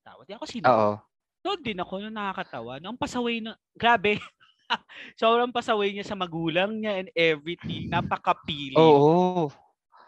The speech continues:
Speaker 1: Di
Speaker 2: Sobra.
Speaker 1: ba?
Speaker 2: Ang alam ko, ang dubber ata nun si, ano, si, si Andrew E.
Speaker 1: Oh? Talaga ba?
Speaker 2: Oo. Oo, ang alam ko siya. O, kung, kung hindi doon, baka sa Kuro-chan. Basta doon sa dalawang yon.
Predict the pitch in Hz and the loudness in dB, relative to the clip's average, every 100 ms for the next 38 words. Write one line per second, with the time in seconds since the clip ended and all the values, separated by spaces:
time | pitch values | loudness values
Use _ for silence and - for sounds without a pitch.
0 | _ _ _ 160 147 127 117 135 - 185 | _ _ _ -2 0 0 -2 -2 2 4
1 | 208 208 208 190 190 - 175 185 180 - | 6 4 4 4 2 4 2 0 -10 -18
2 | - - 147 185 165 185 165 147 - 135 | -20 -14 4 4 8 6 8 4 4 2
3 | 135 143 - 113 113 107 104 104 - 127 | 2 -4 -4 -2 0 -2 -4 -8 -10 -10
4 | 120 120 117 120 - _ - - - _ | -6 -6 -8 -14 -20 _ -20 -20 -20 _
5 | - 139 151 147 147 123 147 - _ _ | 0 4 4 4 2 0 -4 -8 _ _
6 | _ _ 180 170 226 359 359 - _ _ | _ _ -8 -4 -4 -4 -10 -20 _ _
7 | 226 277 294 220 98 82 87 135 220 _ | -12 -12 -12 -14 -14 -16 -16 -16 -18 _
8 | 185 170 147 123 113 - _ _ - 139 | 4 6 6 4 0 -12 _ _ 2 4
9 | 139 131 - 135 127 139 131 131 123 131 | 6 4 2 -2 0 0 0 -2 0 2
10 | 117 175 190 - 175 - 208 175 208 202 | 4 4 4 0 -6 -4 -4 -2 0 0
11 | 220 180 214 214 202 202 151 156 123 123 | 0 0 0 0 -2 -6 0 2 2 0
12 | 131 - - - 160 165 - 165 143 143 | -2 -14 -18 2 4 4 2 0 2 4
13 | 151 135 151 180 175 170 165 156 143 123 | 2 0 0 0 4 6 8 6 4 2
14 | 107 104 | 0 -2